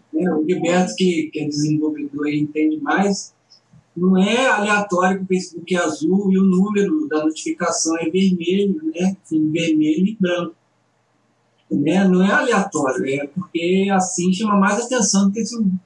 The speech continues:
o número fosse verde fluorescente, se eu não enxergasse direito, não ia te interessar muito.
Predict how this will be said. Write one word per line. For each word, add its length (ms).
o 100
número 380
fosse 280
verde 260
fluorescente, 600
se 80
eu 40
não 80
enxergasse 500
direito, 440
não 120
ia 120
te 120
interessar 560
muito. 240